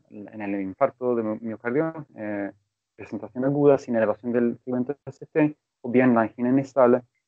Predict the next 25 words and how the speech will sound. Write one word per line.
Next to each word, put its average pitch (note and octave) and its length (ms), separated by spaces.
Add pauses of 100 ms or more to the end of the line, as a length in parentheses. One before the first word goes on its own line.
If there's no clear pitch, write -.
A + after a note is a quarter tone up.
donde A#2 160
tenemos A2+ 520 (140)
una A2+ 220
intervención G#2 500
coronaria A2+ 400
percutánea A#2+ 720 (100)
como A2 200
opción, C#3+ 480
o C3 120
bien B2 300 (460)
el A#2 100
bypass A#2+ 560 (100)
si A#2 120
es A2 120
que A#2 120
hay G#2+ 140
isquemia, D#3 520 (320)
o D3+ 180
bien, C#3 440 (600)
eh, A2+ 540 (280)
agentes A#2 560
antiisquémicos, B2 760
antipaquetarios A#2+ 960
o G#2+ 100
anticoagulantes, G2 920